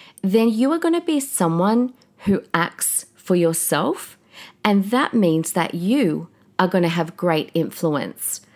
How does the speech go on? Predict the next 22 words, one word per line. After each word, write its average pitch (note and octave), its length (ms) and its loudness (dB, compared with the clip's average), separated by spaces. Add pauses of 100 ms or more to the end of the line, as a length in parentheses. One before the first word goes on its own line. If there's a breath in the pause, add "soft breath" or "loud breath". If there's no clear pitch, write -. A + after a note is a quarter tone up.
(280 soft breath)
because G3+ 400 0
what B3 180 -2
will G#3+ 240 -2
happen D4+ 300 -2
is C#3+ 380 -4 (260 soft breath)
you B3+ 280 -2
will D4+ 160 0
lead F3 580 -2 (340)
instead G3+ 360 0
of G3 120 -4
being D#3+ 320 0
led. D3+ 500 -4 (380 loud breath)
You A3+ 260 0
will F#4+ 140 -2
become G#3 440 -2
the E3 240 -4
influencer E3 1200 -2 (260 loud breath)
instead F3+ 500 0
of F3+ 140 -2
being E3 240 2
the E3 100 0
one D3+ 420 -2